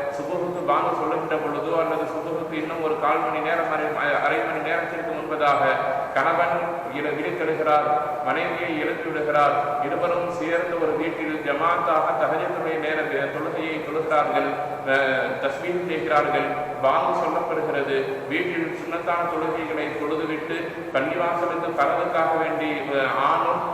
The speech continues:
வீட்டிலே முசல்லாவில் ஒரு பெண்ணும் அமர்ந்து, ஒரு வீட்டில், ஒரு வீட்டில் இந்த மாதிரியான காட்சியில் இருந்தால் அது எவ்வளவு பரக்கத்தான ஒரு வீடாக இருக்கும் என்பதை நம்மால் கற்பனை செய்து பார்க்க முடியும்.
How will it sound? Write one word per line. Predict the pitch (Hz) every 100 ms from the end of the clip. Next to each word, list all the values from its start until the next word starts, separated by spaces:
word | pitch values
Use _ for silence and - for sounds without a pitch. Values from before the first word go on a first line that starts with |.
| - 131
வீட்டிலே | 165 175 175 170
முசல்லாவில் | 156 - 170 170 175 165 233
ஒரு | -
பெண்ணும் | 185 - - - 147
அமர்ந்து, | 156 160 160 156 147 143 147 -
ஒரு | 147 151 135 - 277
வீட்டில், | 185 - 185 147
ஒரு | 156 -
வீட்டில் | 180 - 185
இந்த | 170 185
மாதிரியான | 175 185 180 180 180 165
காட்சியில் | - 160 - - 170
இருந்தால் | 156 151 156 170 165
அது | - 147
எவ்வளவு | 143 185 -
பரக்கத்தான | 175 151 185 175 175 170 165
ஒரு | 160
வீடாக | 160 165 160 165
இருக்கும் | 156 - 151
என்பதை | 147 147 165
நம்மால் | 151 151 156 156
கற்பனை | 156 156 156 160
செய்து | 151 151
பார்க்க | 147 143 -
முடியும். | 120 120 117 107